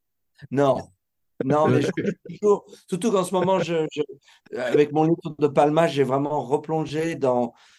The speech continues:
Speaker 1: dans Cruising, puisque Cruising est devenu Dressed to Kill. Euh, et,
Speaker 2: Ouais, mais ils ont
Speaker 1: et
Speaker 2: tous les deux, ils, ils ont, ils se, moi, De Palma m'avait raconté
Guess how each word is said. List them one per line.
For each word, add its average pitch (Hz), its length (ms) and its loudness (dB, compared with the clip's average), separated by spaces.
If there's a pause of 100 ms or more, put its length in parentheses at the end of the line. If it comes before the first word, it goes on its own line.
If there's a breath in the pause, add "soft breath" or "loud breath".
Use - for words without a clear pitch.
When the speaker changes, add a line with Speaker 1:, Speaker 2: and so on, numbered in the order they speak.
(120)
Speaker 1:
dans 120 160 0
Cruising, 147 460 0
puisque 139 400 -4
Cruising 143 420 0
est 135 80 2
devenu 127 460 0
Dressed 123 320 0
to 196 80 -8
Kill. 180 420 -4 (560 loud breath)
Euh, 135 400 2 (160)
et, 131 240 -4
Speaker 2:
Ouais, 165 60 2
mais 175 80 6
ils 135 100 2
ont 156 60 4
Speaker 1:
et 151 40 0
Speaker 2:
tous 214 100 2
les 202 120 6
deux, 185 340 4
ils, 160 280 0
ils 147 160 4
ont, 160 160 4
ils 139 80 2
se, - 100 -2
moi, 180 240 4
De 143 100 2
Palma 151 300 2
m'avait 127 220 4
raconté 135 640 0